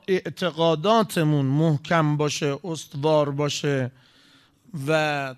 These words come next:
تو اعتقاداتمون راسخ باشیم، قطعاً و یقیناً به طبع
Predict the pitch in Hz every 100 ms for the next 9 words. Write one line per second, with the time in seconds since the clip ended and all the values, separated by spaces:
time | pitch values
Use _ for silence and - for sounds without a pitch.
0 | - 202 - 190 170 - 185 156 165 156
1 | 190 226 - 190 185 170 156 170 165 -
2 | 160 143 151 143 185 208 185 - 160 -
3 | - 202 233 226 214 202 185 180 175 175
4 | 196 202 165 139 156 170 _ - 196 190
5 | 226 190 220